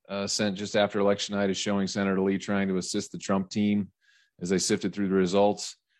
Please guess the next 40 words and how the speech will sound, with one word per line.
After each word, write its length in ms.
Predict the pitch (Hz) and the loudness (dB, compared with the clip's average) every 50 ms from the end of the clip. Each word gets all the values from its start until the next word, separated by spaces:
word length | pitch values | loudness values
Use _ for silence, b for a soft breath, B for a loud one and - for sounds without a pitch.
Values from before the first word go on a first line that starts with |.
| _ _ _ _ _ - | _ _ _ _ _ -6
And 100 | 92 92 | -4 -2
the 60 | 95 | -2
texts 320 | 92 - - 104 101 - - | 0 2 2 2 2 2 2
that 80 | 104 | 2
were 80 | 95 92 | 2 2
sent 280 | - - - 101 85 76 | 2 0 0 0 0 0
later 240 | 98 101 98 98 | 0 2 2 2
in 80 | 95 95 | 0 0
December 480 | 95 90 - - 104 101 101 104 101 98 | -2 -2 -2 -2 -2 -2 0 -2 -2 -2
seemed 220 | - 104 98 95 | -4 -6 -6 -6
to 40 | 90 | -6
show 380 | 87 - 101 98 98 95 87 | -4 0 2 2 2 2 2
Senator 300 | - - 104 95 95 92 | 0 -2 -4 -2 -2 0
Lee 160 | 92 95 95 95 | 0 2 2 2
had 140 | 87 85 82 - _ | 0 -2 -4 -8 _
kinda 200 | - 101 95 90 | -6 -4 -2 0
lost 320 | 85 87 90 90 90 - - | 2 2 2 2 0 -2 -2
faith 240 | 95 95 98 95 - | -2 -2 -2 -2 -4
in 40 | 92 | -8
the 60 | 90 | -4
president's 400 | - 101 95 92 95 92 90 90 | -2 0 0 0 0 -2 -4 -2
election 300 | 95 95 90 90 - 92 | -2 -2 -2 -4 -6 -8
challenge. 420 | - 104 98 92 92 92 92 90 - b b b b b b b b | -6 -2 -2 0 0 0 -2 -4 -8 b b b b b b b b
I 60 | - 107 | 2 4
wanna 200 | 131 151 160 147 | 6 6 6 6
give 140 | 135 131 | 4 4
you 140 | 127 127 123 | 4 4 4
a 60 | 113 | 4
chance 360 | 107 - - 113 110 107 - - | 2 0 -2 -2 -2 -2 -4 -4
to, 280 | - 104 101 98 95 90 | -2 0 0 0 -2 -4
to 160 | - - 98 | -8 -8 -6
weigh 220 | 95 98 98 98 | -2 0 0 0
in 100 | 98 98 | 0 0
on 120 | 98 98 98 | -2 -2 -2
this, 300 | 98 101 101 - - - | -2 -2 -4 -4 -6 -6
and 120 | 82 92 | -6 -6
I 80 | 90 90 | -4 -4
know 300 | 90 92 92 92 92 90 | -2 -2 -2 -2 -4 -4
you 160 | 90 92 92 | -4 -4 -2
have 300 | 92 90 90 85 82 | 0 0 0 0 -2